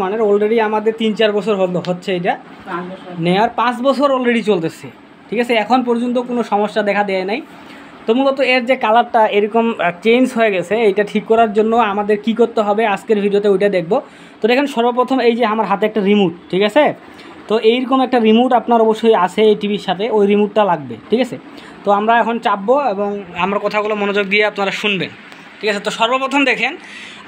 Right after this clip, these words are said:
Speaker 1: আপনারা এখান থেকে মেনু যে বাটনটা আছে, এই যে মেনু বাটন, মেনু বাটনটা দিয়ে আপনারা এখানে ডাবল ওয়ান ফোর সেভেন এইখানে চাপ দিবেন, ঠিক আছে? দেখেন চাপ দেওয়ার পর আপনাদের সামনে কিন্তু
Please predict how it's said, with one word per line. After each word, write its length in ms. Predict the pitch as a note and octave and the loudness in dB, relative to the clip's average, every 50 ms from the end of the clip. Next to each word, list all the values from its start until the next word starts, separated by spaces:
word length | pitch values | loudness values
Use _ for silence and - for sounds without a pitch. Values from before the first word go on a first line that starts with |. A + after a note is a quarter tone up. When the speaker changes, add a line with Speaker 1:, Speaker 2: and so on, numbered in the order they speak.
| F3 | -4
Speaker 1:
আপনারা 240 | G3 G3 A#3 B3 B3 B3+ B3+ | -2 0 0 0 2 2 0
এখান 140 | A#3+ C4 C4 B3+ | 0 -2 -4 -2
থেকে 120 | B3 B3 A3+ A3 | -2 -2 -2 0
মেনু 220 | A3+ A#3+ B3+ C#4 D4+ D4+ C#4 | -2 -2 -2 -2 -4 -4 -2
যে 80 | C4+ B3+ A#3 A#3 | -2 -2 0 0
বাটনটা 320 | G#3+ G3+ A3 A#3 A3 A3 G3 F#3 | -2 -2 -4 -2 0 0 0 0
আছে, 140 | F3 - A#3 A#3 | -2 0 -2 -2
এই 40 | A3 G#3 | 0 0
যে 60 | G#3 G3+ | -2 0
মেনু 160 | G3+ G#3+ A#3 B3+ A#3+ | 0 -2 -2 -2 -2
বাটন, 220 | G#3 F3+ G3 A#3 D#4 - - - - F3+ | -2 -2 -2 -4 -4 -4 -12 -14 -8 -4
মেনু 180 | F#3 G3 A3+ B3 A#3+ | -4 -2 -2 0 -2
বাটনটা 320 | B3 A#3+ A#3+ B3 A#3+ C4 B3+ A#3 A#3+ | -2 -2 -2 -4 -2 -2 -2 -2 -2
দিয়ে 160 | B3 C4+ A#3+ A3+ A#3 C#4 - - - - - - - - - F#3 | 0 0 0 0 -2 -6 -12 -20 -20 -20 -20 -20 -20 -8 -4 -4
আপনারা 260 | F3+ G#3+ A3+ A#3 A#3+ A#3+ A#3+ | -2 0 0 0 2 0 0
এখানে 180 | A#3 A#3+ B3 C4 B3 G3 G#3 | 0 -2 -4 -4 -2 -2 -2
ডাবল 280 | F#3+ G#3 G#3 A#3 A#3 A#3 A#3 | -2 -2 0 0 0 2 2
ওয়ান 180 | A#3+ B3 C4 C#4+ E4+ G4 - - - - - - - | 2 2 2 0 -2 -8 -12 -18 -20 -20 -18 -16 -16
ফোর 340 | - - - G3+ G#3+ A3+ B3+ D4+ - - - - - - - | -10 -2 0 2 2 2 0 0 -4 -10 -14 -18 -16 -14 -12
সেভেন 360 | - - G#3+ A3+ A3 A3+ C4+ D4+ D4 - A3 | -4 -2 -2 -2 0 -2 -2 -2 -2 -2 -2
এইখানে 220 | G#3 F#3+ G3+ A3+ B3 A#3+ - | -2 0 -2 -2 -2 -2 -2
চাপ 120 | G#3+ F3+ E3+ D#3+ | -4 -4 -2 -4
দিবেন, 180 | F3 D3+ B2+ - - - - - - - - - - - - - - - - - - | -6 -6 -6 -12 -14 -20 -20 -20 -20 -20 -20 -20 -20 -20 -20 -20 -20 -20 -20 -8 -4
ঠিক 100 | F#3+ A#3 B3 | -2 -2 0
আছে? 140 | B3+ D#4 C#4 G3 A#2+ - - - - - - - - - - | 0 -2 -2 -2 -6 -8 -16 -20 -20 -20 -20 -20 -20 -12 -6
দেখেন 180 | G#3 A3 C#4+ C#4 C#4 - | -6 -4 -4 -6 -4 -4
চাপ 180 | B3 A3 B3 A#3 A3+ | -2 -2 -2 -4 -2
দেওয়ার 200 | B3+ C4 C4 C4 C4 C4+ | -2 -2 -2 -2 -2 -2
পর 140 | C4+ C4 C#4 C#4+ C4 A#3+ | 0 2 2 2 0 0
আপনাদের 300 | A#3 B3 A#3+ A#3 A#3+ A3+ - - | -2 -2 -2 0 0 -2 -2 -2
সামনে 280 | - A3 A3 A#3 A#3+ B3+ B3 | -4 -2 -2 0 -2 -2 -2
কিন্তু 180 | B3 B3 B3 | -2 -4 -6